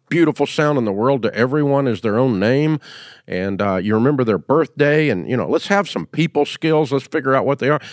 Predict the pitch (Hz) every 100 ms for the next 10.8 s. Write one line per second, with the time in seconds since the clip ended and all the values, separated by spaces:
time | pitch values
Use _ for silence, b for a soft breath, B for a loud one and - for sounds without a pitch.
0 | B - 156 214 269 - 190 175 180 170
1 | 160 170 175 156 220 196 - 226 233 233
2 | 208 185 190 175 - 180 185 170 143 143
3 | 160 160 151 143 127 101 156 180 - 147
4 | 131 - 135 127 120 B B B 175 165
5 | 190 196 180 - 196 170 - 127 123 139
6 | 143 143 - _ _ _ _ _ - 113
7 | 117 127 95 90 113 131 131 123 117 110
8 | 123 123 120 113 120 113 107 - 110 110
9 | 104 98 76 - 113 110 - 143 131 127
10 | - 143 135 - 107 123 131